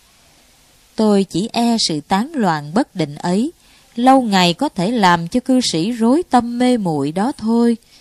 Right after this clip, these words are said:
Còn sư thần thì cho rằng, theo mật tông, chú lực đi đến đâu,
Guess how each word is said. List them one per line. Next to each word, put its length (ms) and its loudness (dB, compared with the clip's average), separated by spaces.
Còn 380 0
sư 240 0
thần 340 -4
thì 140 -2
cho 300 0
rằng, 300 -8
theo 260 2
mật 240 -4
tông, 260 -2
chú 220 4
lực 320 2
đi 160 2
đến 240 0
đâu, 300 2